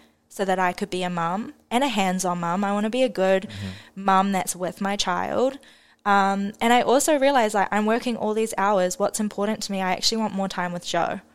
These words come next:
Speaker 1: So I, yeah, had another one, blah, blah, blah. Story short, I'm pregnant with Karen. I'm twenty weeks pregnant, and I was like, "I'm,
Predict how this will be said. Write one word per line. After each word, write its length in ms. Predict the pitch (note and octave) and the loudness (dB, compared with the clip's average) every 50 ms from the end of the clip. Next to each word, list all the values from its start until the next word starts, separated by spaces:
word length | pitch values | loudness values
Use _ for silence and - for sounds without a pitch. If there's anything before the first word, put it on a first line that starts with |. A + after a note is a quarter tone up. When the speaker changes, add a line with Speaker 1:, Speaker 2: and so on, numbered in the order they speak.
| _ _ _ _ _ _ _ _ - | _ _ _ _ _ _ _ _ -6
Speaker 1:
So 600 | - - - G#3+ G#3 G3+ G3 F#3+ F#3+ F#3+ G3 - - _ _ _ _ _ _ _ _ _ _ _ _ _ _ _ - - | -2 2 4 6 6 8 6 6 6 4 2 0 -4 _ _ _ _ _ _ _ _ _ _ _ _ _ _ _ 0 4
I, 840 | G#3+ G3+ G3+ G3+ G3 G3 G3+ G3+ G3 G3+ G3 G3+ G3+ G3+ G3 - - | 6 6 8 6 6 4 4 2 2 2 0 0 0 -2 -4 -6 -6
yeah, 480 | G3 G3+ A3+ B3 G#3+ F3+ F3+ G3 G#3 G3+ - _ _ _ _ _ _ _ _ _ _ | -4 -2 0 2 2 2 0 -2 -6 -10 -16 _ _ _ _ _ _ _ _ _ _
had 160 | - C4 B3+ B3 | 0 0 2 2
another 300 | A#3 A3 G#3+ G#3+ G#3+ A3 | 4 2 2 2 4 2
one, 240 | G#3+ G#3+ G#3+ G#3 | 4 2 2 2
blah, 260 | G3+ G#3 G#3 G3+ F#3+ F#3 | 2 4 4 4 4 4
blah, 0 | |
blah. 400 | F3+ F3+ F3+ F3+ F3+ F#3 G3+ - - _ _ | 4 4 4 4 4 2 0 -4 -12 _ _
Story 360 | - - - A3 G#3 G3 G3 | -8 0 2 4 4 4 4
short, 360 | - - F#3+ F#3 F#3+ - - - _ - | 2 0 2 2 2 2 0 -4 _ -8
I'm 80 | G3 G3 | -6 2
pregnant 320 | - B3+ B3 A3+ A#3 F#3 | 2 4 4 4 2 0
with 140 | F#3 G3 - | 0 -4 -4
Karen. 500 | - - G3 F#3+ F#3+ G3 F#3 F#3+ G3 F#3+ - - - _ _ - | 0 2 4 6 6 6 4 2 0 -4 -8 -16 -20 _ _ -4
I'm 120 | G#3 A#3+ | -2 -2
twenty 260 | - - B3+ A#3 A#3 | 2 2 4 4 4
weeks 240 | A3+ G#3+ F#3 - - | 4 4 2 0 -2
pregnant, 400 | - - G#3+ G3 G3+ G3+ G3 - - | -2 -2 -2 0 2 0 0 0 -2
and 100 | F#3 F#3 | 0 0
I 80 | F3+ | 0
was 100 | F#3 F3+ - | 0 2 2
like, 240 | F3+ F3 F3 - - - - _ _ _ _ _ _ _ _ _ _ _ _ _ _ - | 2 2 2 0 -6 -20 -20 _ _ _ _ _ _ _ _ _ _ _ _ _ _ 6
"I'm, 240 | G#3+ A3 A3 G#3 G3 | 6 6 6 6 0